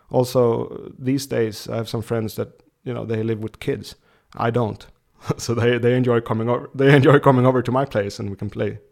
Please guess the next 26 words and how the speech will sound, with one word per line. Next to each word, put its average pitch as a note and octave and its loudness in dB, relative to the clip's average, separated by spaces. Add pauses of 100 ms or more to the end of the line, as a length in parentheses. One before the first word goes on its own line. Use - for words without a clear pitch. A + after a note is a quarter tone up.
blast A#2 -2
some A2 -4
vinyl A#2+ 0
and, G2+ -10 (680)
and G#2+ -4
be, G#2 -2 (260)
basically G#2+ -4
be F#2 -8
kids A2+ -6 (840)
again, G2 -6
but G2+ -8
maybe G#2+ -2
with G2 -6
a G2 -4
little G2+ -4
bit G2+ -8
more F#2 -6 (400)
of G2+ -10
a F#2+ -6 (280)
interesting G#2 -4
discussion, - -12 (320)
I F#2+ -4
hope, - -4 (180)
<laughs> A2+ -8
going G2+ -6
on. F#2+ -12